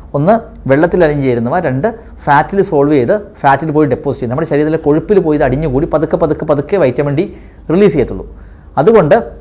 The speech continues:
വലിയൊരു പീക്ക് ഉണ്ടായി പെട്ടെന്ന് താഴത്തില്ല. പലപ്പോഴും അറുപതിനായിരം യൂണിറ്റ് കഴിച്ച് കഴിഞ്ഞാൽ കുറച്ച് ബോഡിക്ക് വേണ്ടത് എടുത്തിട്ട് ബാക്കി അവിടെ സ്റ്റോർ ചെയ്ത് വെച്ച് കുറച്ച് കുറച്ച് കുറച്ചായിട്ടത് റിലീസ് ചെയ്യും. അതുകൊണ്ട്, അതുകൊണ്ടാണ് വൈറ്റമിൻ ഡി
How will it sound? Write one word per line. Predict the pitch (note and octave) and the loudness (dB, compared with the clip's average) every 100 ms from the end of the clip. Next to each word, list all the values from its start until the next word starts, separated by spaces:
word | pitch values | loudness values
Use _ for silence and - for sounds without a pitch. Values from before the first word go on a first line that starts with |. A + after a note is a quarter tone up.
| C3+ | 2
വലിയൊരു | C#3+ F3 B3 - | 4 4 4 4
പീക്ക് | G3 G3 | 2 2
ഉണ്ടായി | F3 F#3+ G3 | 2 2 2
പെട്ടെന്ന് | G3 G3+ F3+ | 0 2 4
താഴത്തില്ല. | C#3+ C#3+ A2+ C#3+ - | 4 2 -2 -4 -4
പലപ്പോഴും | D3 F3 E3+ | -2 0 2
അറുപതിനായിരം | D#3 F#3 F#3+ | 2 2 2
യൂണിറ്റ് | E3+ E3 | 0 0
കഴിച്ച് | F3 C#3 | 0 0
കഴിഞ്ഞാൽ | E3 E3 F#3+ | -2 -4 -4
കുറച്ച് | E3 - G#3+ G#3+ - - D3 C3+ | -6 -2 -2 -2 -12 -4 0 2
ബോഡിക്ക് | E3 F3+ E3 | 4 4 4
വേണ്ടത് | D#3+ F#3 E3+ | 4 4 4
എടുത്തിട്ട് | C3+ C3 F3+ C#3 | 2 0 0 0
ബാക്കി | C3+ E3 | 0 -2
അവിടെ | D3 | -2
സ്റ്റോർ | D3 C#3 | -2 0
ചെയ്ത് | D#3 C#3+ | 2 0
വെച്ച് | A#2+ F3 | -2 -4
കുറച്ച് | D#3+ D#3 F3+ | -6 -6 -2
കുറച്ച് | E3+ - D#3 | -2 -4 -8
കുറച്ചായിട്ടത് | C3+ D3 B2+ B2+ G#3+ - - - - C3 | -6 -4 -4 -4 -6 -8 -18 -16 -8 0
റിലീസ് | D#3+ E3+ A2 | 2 2 -2
ചെയ്യും. | F2+ - - - - | -8 -14 -16 -14 -6
അതുകൊണ്ട്, | D3 F#3+ E3 A3 - - C#3+ | 0 2 2 -2 -4 -8 -2
അതുകൊണ്ടാണ് | F#3+ G#3 F3+ G3+ - | 0 2 2 0 0
വൈറ്റമിൻ | D3 E3 | -2 -2
ഡി | E3 | 0